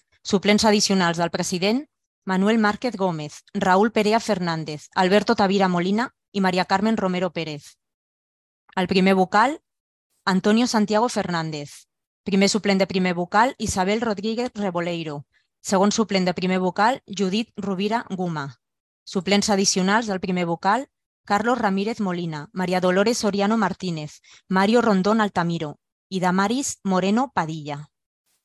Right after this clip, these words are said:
El càrrec de segon vocal és per Maria Mercè Plana Abella. El primer suplent del segon vocal, Ricardo, Ricardo Rodríguez Reboleiro. El segon suplent del vocal segon,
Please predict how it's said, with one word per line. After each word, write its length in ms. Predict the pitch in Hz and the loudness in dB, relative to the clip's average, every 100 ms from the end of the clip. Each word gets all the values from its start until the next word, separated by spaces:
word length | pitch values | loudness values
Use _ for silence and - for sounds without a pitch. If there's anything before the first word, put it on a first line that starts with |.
| _ _ _ _ | _ _ _ _
El 100 | 185 | -4
càrrec 280 | 175 202 208 | 0 2 2
de 80 | 202 | 2
segon 320 | 190 190 190 | 2 2 2
vocal 400 | 185 180 214 269 349 _ _ _ _ _ _ _ | 0 0 2 2 -2 _ _ _ _ _ _ _
és 140 | 196 - | -8 -4
per 80 | 220 202 | -2 0
Maria 240 | 190 190 | 0 -2
Mercè 460 | 180 180 - 214 233 | -2 -4 -4 -4 -4
Plana 320 | 202 196 220 | -4 -2 -2
Abella. 480 | 180 170 156 143 143 _ _ _ _ _ _ - | -2 -4 -8 -12 -14 _ _ _ _ _ _ -4
El 240 | 185 190 180 | -2 0 0
primer 280 | 202 202 202 | 2 2 2
suplent 320 | 214 208 190 | 0 0 0
del 80 | 190 | 0
segon 320 | 196 180 180 | -2 -2 -2
vocal, 400 | 175 208 220 302 | -2 0 0 0
Ricardo, 640 | 202 190 - 202 233 285 - _ | -6 -6 -2 -2 0 -2 -6 _
Ricardo 580 | 202 190 180 202 214 269 - | -10 -8 -4 -4 -2 -4 -6
Rodríguez 580 | 202 190 185 214 247 240 | -4 -4 -4 -4 -6 -8
Reboleiro. 800 | 208 196 175 175 175 165 156 151 _ _ _ | -8 -6 -2 -2 -2 -4 -6 -10 _ _ _
El 100 | 190 | -10
segon 300 | 180 190 208 | 0 4 4
suplent 420 | 214 226 196 185 180 | 4 0 2 2 2
del 80 | |
vocal 300 | 170 170 180 | 0 0 -2
segon, 480 | - 180 208 269 320 | 0 0 2 0 -2